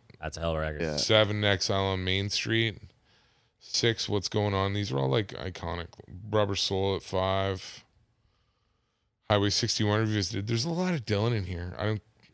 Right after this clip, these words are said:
Speaker 3: I'm not a big Dylan guy. Revolver at three. Two, Pet Sounds.
Speaker 1: That sounds a hell of a
Speaker 2: Uh,
Speaker 1: record.
Speaker 3: Number one,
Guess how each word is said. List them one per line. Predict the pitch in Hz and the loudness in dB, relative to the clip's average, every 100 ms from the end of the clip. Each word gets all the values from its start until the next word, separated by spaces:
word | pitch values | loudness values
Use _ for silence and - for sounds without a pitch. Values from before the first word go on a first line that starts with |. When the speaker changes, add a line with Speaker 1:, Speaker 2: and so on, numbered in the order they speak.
| - - _ _ - | -20 -20 _ _ -20
Speaker 3:
I'm | 92 _ _ 95 107 | -20 _ _ -10 -8
not | |
a | 101 | -6
big | 90 92 - | -8 -10 -14
Dylan | - 98 98 | -14 -12 -14
guy. | - _ _ _ _ _ - | -20 _ _ _ _ _ 2
Revolver | 107 98 98 107 113 | 4 6 6 6 2
at | 110 | 0
three. | - - 101 104 104 104 104 - - _ _ _ _ _ _ _ _ _ - - | -4 -4 2 4 6 4 2 -4 -18 _ _ _ _ _ _ _ _ _ -6 0
Two, | 104 101 | 2 2
Pet | - 107 104 | 4 4 4
Sounds. | - 98 95 113 135 120 - - - _ - | 0 0 0 0 -4 -6 -8 -10 -20 _ -10
Speaker 1:
That | 95 | -6
sounds | 92 92 85 | -2 0 0
a | 110 | 0
hell | - | 0
of | 80 | 0
a | |
Speaker 2:
Uh, | |
Speaker 1:
record. | 78 78 82 _ _ | -2 -4 -8 _ _
Speaker 3:
Number | 104 110 110 | 0 2 2
one, | 107 104 95 | 2 0 -2